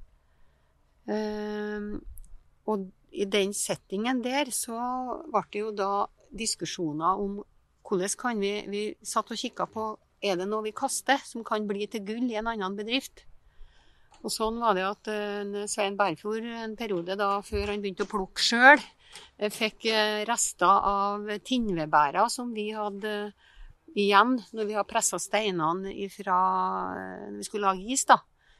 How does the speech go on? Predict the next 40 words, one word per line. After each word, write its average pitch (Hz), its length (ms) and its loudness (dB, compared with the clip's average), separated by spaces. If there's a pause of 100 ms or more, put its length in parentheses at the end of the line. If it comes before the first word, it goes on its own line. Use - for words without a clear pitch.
så - 160 -10
presset 147 400 0
vi 190 120 0
bærer 175 380 4
for - 140 -14
å - 60 -14
ta 202 200 0
vekk 170 140 -4
steinene. 220 480 4 (560)
Da 202 160 -2
fikk 226 180 -6
en 220 100 -6
Svein 208 240 0
Bergfjord 196 460 0 (180)
det 185 360 -4
s-, - 200 -6 (560)
restene, 175 560 2
og 214 100 -14
som 208 180 -6
han 185 220 -2
brukte 180 340 -10
igjen 180 320 2
da 160 240 0
i, 175 320 -4
eh, 180 140 -6
sin 185 460 -6
akevittproduksjon. 165 1080 -4
Men 196 180 -6
nå, 214 160 -4
eh, 240 300 -6
har 220 100 2
han 202 80 0
jo 208 120 -4
begynt 196 280 -6
å 208 220 -6 (420)
plukke 196 320 6
mye 190 200 0
bær 185 240 6
selv, 269 360 4
så 214 240 -4